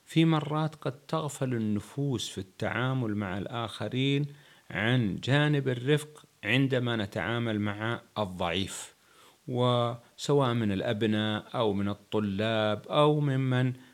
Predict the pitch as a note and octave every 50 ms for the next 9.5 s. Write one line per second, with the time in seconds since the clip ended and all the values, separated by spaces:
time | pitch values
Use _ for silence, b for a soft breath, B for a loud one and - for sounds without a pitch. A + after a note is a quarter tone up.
0 | B B - E3 C3+ G2 F#2+ G#2+ G#2+ - B2 B2 A#2 A2+ G#2+ - - A2+ G#2+ -
1 | - B2 B2+ A#2+ A2+ A2 G#2+ G2+ F#2+ - - A2 G#2 G2 G2+ A2 A2 A2 G#2+ G#2+
2 | G#2+ G#2+ G#2+ A2 G#2+ B2 C3 - C3 B2+ B2 B2 B2 B2 b b b b b b
3 | C#3 A2+ G2+ G2 G#2 A2+ A2+ A2+ A2 G#2 F2+ F2+ G#2+ G#2+ G#2 G#2 A2 A2 A2 G2+
4 | F#2+ F2+ - - b b b b b C3+ B2 B2+ B2+ - - D3 D3 D3+ C#3+ C#3+
5 | C3 C3 D3 G#3 G#3 F#3+ F#3+ - - - - G#2+ F2+ - D#2+ D2+ F2+ A2+ A2+ A2
6 | G#2+ G2 C3 D#3+ F3 E3+ D#3+ D#3 C#3 B2+ C3 A#2 A2 A2+ A2+ G#2 - - - -
7 | B2+ B2 - - A#2+ G2+ C3+ D3+ D#3+ E3 D#3+ D#3 D3 C#3+ C3+ C#3 B2+ A2 B2 B2+
8 | B2+ B2 B2+ C3 C3+ D3 D#3 D3 B B B B B B - D#3+ D3 C3 A#2+ B2+
9 | A#2+ A2+ G#2+ G#2 G#2+ A2+ B2 C3 C#3+